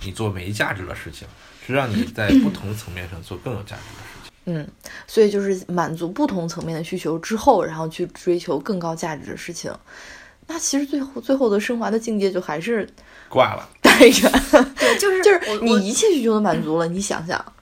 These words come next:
Speaker 2: 的那种状态。
Speaker 3: 我觉得是这样，因为它最底下是一些生理需求，到最后面，上面是实现自我价值嘛。
Speaker 2: 对。
Speaker 3: 就你真正能实现自我价值的人，其实他是不懒的。
Speaker 1: 对的。
Speaker 2: 就是他底下这些都已经做到了。
Speaker 3: 对，
Speaker 2: 嗯。
Speaker 3: 他底下就是，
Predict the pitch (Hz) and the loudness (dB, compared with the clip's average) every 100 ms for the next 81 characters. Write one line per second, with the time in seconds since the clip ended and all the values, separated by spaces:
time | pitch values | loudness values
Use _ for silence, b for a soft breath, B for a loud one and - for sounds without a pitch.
0 | _ _ _ - 208 202 240 214 247 277 | _ _ _ 0 2 4 4 4 2 2
1 | 294 277 254 277 349 349 349 349 285 202 | 2 0 0 0 -2 -2 -4 -6 -6 -8
2 | - 214 247 269 247 269 277 320 330 196 | -6 -6 -6 -8 -4 -4 -4 -4 -4 -6
3 | - 196 - 170 185 240 247 277 269 262 | -8 -10 -10 -10 -6 -6 -4 -4 -2 -4
4 | 214 214 262 233 208 208 - 202 226 233 | -4 -6 -6 -6 -6 -8 -10 -8 -8 -8
5 | 226 - - 214 190 - 208 180 143 - | -10 -8 -6 -6 -6 0 2 2 0 -4
6 | B - 285 220 320 392 466 277 226 - | B 0 0 0 -4 -2 -2 -2 -4 -6
7 | 214 220 214 233 180 208 202 190 170 180 | -6 -8 -6 -8 -8 -6 -6 -6 -10 -10
8 | 208 - 220 233 247 - 277 277 - 285 | -6 -6 -6 -10 -12 -6 -6 -6 -10 -8
9 | 226 - - 190 175 _ _ _ _ _ | -8 -8 -12 -16 -16 _ _ _ _ _
10 | _ 110 92 80 B B - 349 311 330 | _ -6 -6 -6 B B 0 2 2 -2
11 | 190 185 208 262 294 339 302 165 190 190 | -4 -2 -2 0 0 2 0 -2 -6 -4
12 | 180 339 220 165 - - _ - 254 220 | -2 -2 -2 -4 -6 -10 _ -4 0 0
13 | 170 175 - 233 214 269 320 294 269 | 0 -2 -4 -4 -2 -2 -2 -2 -4